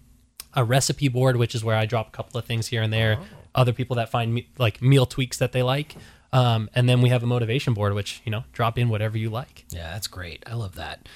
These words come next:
Speaker 3: Um, you mentioned that your youngest client is four years old.
Speaker 1: Yeah.
Speaker 3: Now, you're, you're, do you have a, you have a focus on youth? Um, I see that you also have a program for, uh, high school interns.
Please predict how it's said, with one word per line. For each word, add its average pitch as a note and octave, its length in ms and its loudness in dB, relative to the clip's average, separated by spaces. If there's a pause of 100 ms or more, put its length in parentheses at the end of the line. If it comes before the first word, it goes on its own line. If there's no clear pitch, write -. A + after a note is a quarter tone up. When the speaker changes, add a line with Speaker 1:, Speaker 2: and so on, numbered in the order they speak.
(200)
Speaker 3:
Um, C3 300 2
you D#3 100 4
mentioned E3 300 4
that - 180 0
your C3+ 260 2
youngest C#3 600 0
client A2 400 -2
is G#2 140 -8
four C3+ 380 -4
years C#3 280 0
old. D3+ 320 2
Speaker 1:
Yeah. - 160 -6 (240)
Speaker 3:
Now, C3 160 4
you're, C#3+ 260 4
you're, C#3+ 340 2 (140)
do C#3+ 180 -2
you D3+ 80 4
have D#3 200 4
a, C#3 240 2
you D3 140 -2
have F3 160 4
a E3+ 80 2
focus F#3 360 0
on C3 140 2
youth? C3 400 2 (120)
Um, B2 360 -2
I B2 220 0
see C3 240 0
that B2+ 180 -2
you B2 200 0
also C3+ 340 0
have A#2+ 120 -2
a A#2 80 -4
program A#2+ 520 0
for, G#2+ 420 -4
uh, G2 260 -8
high C3+ 160 -2
school B2 260 -2
interns. F3+ 640 -2